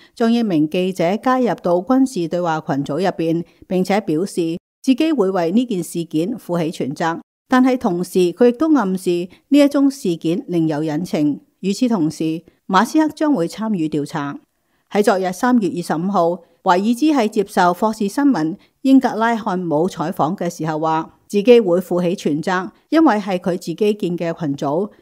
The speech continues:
呢個亦都係事件發生之後，華爾茲首次作出嘅回應。但係佢亦都講出咗一啲細節。華爾茲話：「我可以百分百咁話俾你知，我唔識呢個人，亦都冇發過短信俾佢。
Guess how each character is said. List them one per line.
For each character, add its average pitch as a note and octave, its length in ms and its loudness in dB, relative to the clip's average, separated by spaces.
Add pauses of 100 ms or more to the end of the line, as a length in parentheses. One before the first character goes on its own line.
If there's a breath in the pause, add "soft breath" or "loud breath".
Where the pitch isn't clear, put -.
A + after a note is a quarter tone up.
呢 D#4+ 140 8
個 A#3+ 220 4
亦 G#3 120 -6
都 C#4 120 -2
係 B3+ 120 2
事 F#3 180 -10
件 E3+ 220 -2
發 F#3+ 140 -4
生 G#3+ 220 -4
之 A3 120 -4
後， E3 300 -2 (200 soft breath)
華 F3+ 120 0
爾 E3 100 0
茲 C#4 400 0
首 D3+ 200 -4
次 E3+ 240 -2
作 E3+ 140 -6
出 - 160 -6
嘅 E3 180 -4
回 C#3+ 120 -2
應。 F3 360 -4 (300)
但 B3 140 2
係 B3 180 4
佢 D4 140 -2
亦 C4+ 60 -2
都 D#4+ 140 -6
講 D3 280 -6
出 G#3+ 140 -2
咗 D#3 220 -2
一 G#3 140 -2
啲 G#3 60 -10
細 E3 200 -2
節。 F3+ 320 -4 (260 soft breath)
華 E3+ 120 0
爾 D#3+ 80 0
茲 G#3+ 300 -2
話： F#3+ 300 -4 (220 soft breath)
「我 A#3+ 80 0
可 C#4 160 0
以 D#4+ 140 2
百 G3+ 200 -2
分 F3 240 -6
百 F#3+ 120 0
咁 F#3+ 260 -4
話 E3+ 180 0
俾 F3 120 -4
你 F3+ 180 0
知， G#3+ 320 -2 (180)
我 G3 120 2
唔 E3 160 0
識 A3+ 140 0
呢 G#3 120 -4
個 F#3+ 120 -2
人， D#3 340 0 (200 soft breath)
亦 C4+ 100 2
都 F#4 100 2
冇 F3+ 320 4
發 G3+ 220 -2
過 - 200 0
短 D3+ 180 -2
信 E3+ 200 0
俾 D#3+ 140 -4
佢。 D3 360 -6